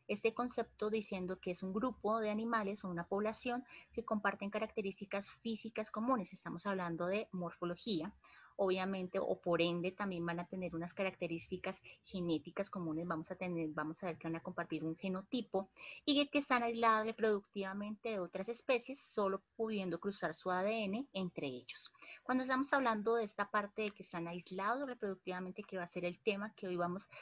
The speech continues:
a estar hablando precisamente, estamos diciendo que solamente pueden haber cruza entre esa, entre individuos de la misma especie.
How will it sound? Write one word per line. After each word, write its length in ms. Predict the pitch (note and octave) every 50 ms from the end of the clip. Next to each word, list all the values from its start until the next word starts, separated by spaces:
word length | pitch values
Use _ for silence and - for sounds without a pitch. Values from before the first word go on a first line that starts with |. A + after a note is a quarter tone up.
| - - -
a 60 | - G3+
estar 400 | G3 - - - F3 D#3+ - -
hablando 460 | - F#3+ G3 G#3 A3 G#3+ G3+ F#3 F#3
precisamente, 800 | - G#3 A3 G3 F3+ - - F#3+ F#3+ F#3 F3+ E3+ - - A3 B3+ - _ - - - - - -
estamos 460 | - A#3 - - A#3 A3 G#3+ A3 G#3+
diciendo 560 | G#3 B3+ B3 - - A#3 A3 A3 G#3+ A3 A3+ -
que 160 | - C4 C#4
solamente 560 | C#4 - - G#3+ G3 F#3+ F#3+ F#3+ F#3+ F#3+ -
pueden 360 | G#3 - - G#3 G3+ G3+ G3+ G3
haber 280 | F#3+ F3+ E3+ F3 F3 - -
cruza 480 | - B3 A#3+ B3 B3 - - C#4 C#4+ -
entre 360 | A3 G#3+ G#3 G3+ - F3 D#3+
esa, 220 | D#3+ E3 - F#3 F3 -
entre 360 | - G3 F#3+ F#3 - F3+ F3 -
individuos 560 | - G#3 G#3 G3 A3 A3+ A3 G#3 F#3+ F#3+ G3+ G3
de 80 | G3+
la 120 | F#3 E3+ D#3+
misma 320 | D#3 D3+ C#3+ C#3 - - C#3+
especie. 440 | - - - B3+ C#4+ C#4+ - -